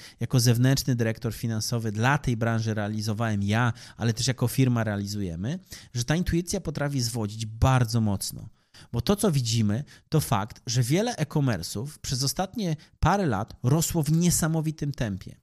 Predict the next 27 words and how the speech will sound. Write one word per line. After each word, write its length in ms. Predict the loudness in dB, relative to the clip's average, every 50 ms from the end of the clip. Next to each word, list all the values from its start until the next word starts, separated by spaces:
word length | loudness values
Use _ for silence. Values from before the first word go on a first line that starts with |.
| _ _ -20 -20 _ _
i 100 | -6 -4
przez 280 | -2 0 2 0 0 0
to 180 | -2 -2 -2 -4 -8 -10 -2 2
rozrosło 640 | 4 4 4 6 4 4 4 2 0 0 -4 -4 -4
się 220 | -2 -2 -2 -2
wszystko. 720 | -2 -2 0 0 0 -2 -2 -6 -14 -18 -20 -20 -20 _ _ _ -20 -20 _ _
Liczba 340 | 0 0 0 0 0 -2 -2
wykorzystywanych 720 | -2 -2 -4 -4 -4 -4 -6 -6 -4 -4 -2 0 -2 -2 0
kanałów, 680 | 0 0 2 2 2 2 0 0 0 -2 -2 -6 -8 -10
portfolia 500 | -10 -10 -10 -6 -6 -4 -2 -2 -2 0
produktów, 720 | 0 0 0 2 0 -2 -2 -4 -6 -6 -6 -6 -6 -6
metody 340 | -8 -6 -6 -6 -4 -6
płatności. 840 | -4 -2 -2 -2 0 0 0 2 2 0 -2 -4 -8 -8 -8 -8 -10 -12 -18 -20 -20 -14
A 100 | -12 -6
teraz 240 | -2 0 2 2 0
pierwszy 480 | 0 2 4 4 4 2 0 0 2 2
raz 360 | 2 2 2 0 -2 -4 -10 _ _ _ _
od 160 | -2 0 0 2
dawna 560 | 2 4 4 4 4 2 0 0 0 -2 -4 -8 -14 -20 -20 _ -2
te 120 | -2 0
firmy 340 | 2 4 4 4 4 2 0
zauważyją, 640 | 0 0 0 0 0 -2 -2 -2 -2 -2 -2 -4 -6 -6 -2
zauważają, 720 | 2 4 4 4 4 2 0 0 -2 -2 -2 -2 -4 -6 -8 -12 _ -8
że 180 | 0 2 2 2
boom 340 | 6 8 8 8 8 8 4
delikatnie 520 | 0 -2 -2 -2 -4 -4 -4 -2 -4 -4
odchodzi. 480 | -4 -4 -4 -4 -4 -4 -4 -8 -14